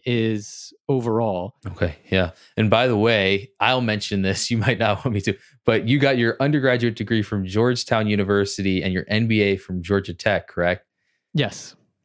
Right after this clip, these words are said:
Speaker 2: Yeah, so I, I imagine that that was pretty challenging experience, right? A lot of our listeners are in college, some are even planning to go to college or graduate school,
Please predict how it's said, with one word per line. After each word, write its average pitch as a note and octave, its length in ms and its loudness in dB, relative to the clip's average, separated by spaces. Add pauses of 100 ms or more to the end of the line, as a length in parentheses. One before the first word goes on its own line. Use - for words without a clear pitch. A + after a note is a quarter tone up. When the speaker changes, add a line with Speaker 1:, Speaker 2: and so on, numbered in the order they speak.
(120)
Speaker 2:
Yeah, F2+ 260 2
so G2 580 2
I, G#2+ 200 2
I A2 120 0
imagine A2 880 0
that G2 240 0
that G#2 260 0
was G2 520 0 (260)
pretty A#3 160 2
challenging G#2 720 0
experience, G#2 720 -2
right? F#2+ 120 2
A F#2+ 60 2
lot G2+ 160 2
of F#2+ 100 0
our F#2 380 2 (320)
listeners F#2+ 480 0
are F2+ 60 0
in F#2+ 220 0
college, F#2 520 2
some G2+ 220 2
are F2+ 100 2
even F2 380 0 (280)
planning G#2 580 2
to F#2 120 -6
go F2 160 2
to E2+ 80 -2
college E2+ 720 0 (300)
or F2 360 0
graduate E2+ 640 -2
school, E2 600 -4